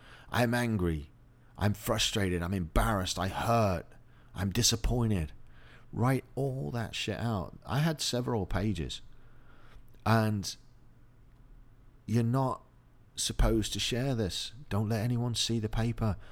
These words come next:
Don't transfer the negative energy.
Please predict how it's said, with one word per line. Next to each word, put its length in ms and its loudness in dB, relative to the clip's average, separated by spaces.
Don't 260 0
transfer 800 0
the 120 0
negative 500 -2
energy. 480 -2